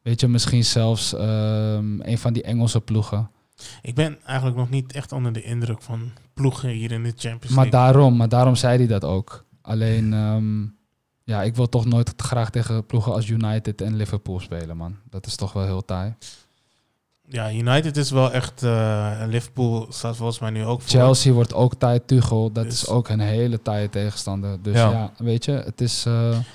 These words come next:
Speaker 2: Ja,
Speaker 1: er zijn wel
Speaker 2: Chelsea
Speaker 1: veel ploegen die gewoon wel echt favoriet zijn als ze tegen ons komen alsnog. Dus
Speaker 3: Ja.
Speaker 1: denken jullie niet?
Speaker 3: Maar Ajax speelt dan toch meestal ook gewoon haar beste spel?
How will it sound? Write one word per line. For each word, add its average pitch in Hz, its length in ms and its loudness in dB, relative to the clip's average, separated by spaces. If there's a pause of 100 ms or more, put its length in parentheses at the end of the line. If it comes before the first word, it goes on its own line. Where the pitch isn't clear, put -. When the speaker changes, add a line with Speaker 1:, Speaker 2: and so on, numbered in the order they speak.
Speaker 2:
Ja, 147 80 -8
Speaker 1:
er 139 60 4
zijn 147 140 8
wel 143 80 6
Speaker 2:
Chelsea 156 260 4
Speaker 1:
veel 175 180 6
ploegen 165 320 6
die 147 120 4
gewoon 143 300 6
wel 135 260 6
echt 127 220 2
favoriet 131 480 4
zijn 131 160 0
als 113 120 -2
ze 117 100 -2
tegen 113 260 -6
ons 110 180 -6
komen 110 320 0
alsnog. 98 400 -6
Dus 107 300 -6 (760)
Speaker 3:
Ja. 107 340 0
Speaker 1:
denken 135 220 4
jullie 151 140 6
niet? 190 360 0
Speaker 3:
Maar 131 140 4
Ajax 147 280 4
speelt 156 240 4
dan 139 140 2
toch 127 160 -4
meestal 131 380 -2
ook 123 300 -4
gewoon 120 280 -4
haar 107 120 -2
beste 117 340 -2
spel? 110 480 0